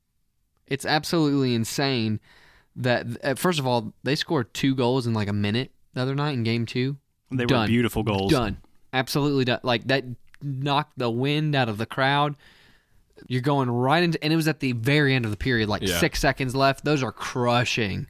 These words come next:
Speaker 3: I think it was the first game where Washington scored four goals before the Lightning even had four shots on the board, or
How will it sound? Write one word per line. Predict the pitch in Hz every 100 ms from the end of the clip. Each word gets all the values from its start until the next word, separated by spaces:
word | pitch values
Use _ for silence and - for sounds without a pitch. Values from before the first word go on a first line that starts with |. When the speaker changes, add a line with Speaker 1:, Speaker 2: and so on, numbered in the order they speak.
| -
Speaker 3:
I | 104
think | 104 139
it | -
was | 101 95 - -
the | 107 101
first | - 113 147 -
game | 104 98 92
where | 95 92
Washington | 87 98 120 - 110 92
scored | - 107 95
four | 113 117
goals | 107 104 120 117 113 -
before | 110 104 117 110 107 101 110 _ _ _ -
the | 110
Lightning | 110 113 110 107
even | 107
had | 104 95
four | - 104
shots | 95 101 98 101
on |
the | 90
board, | 87 87 90
or | 101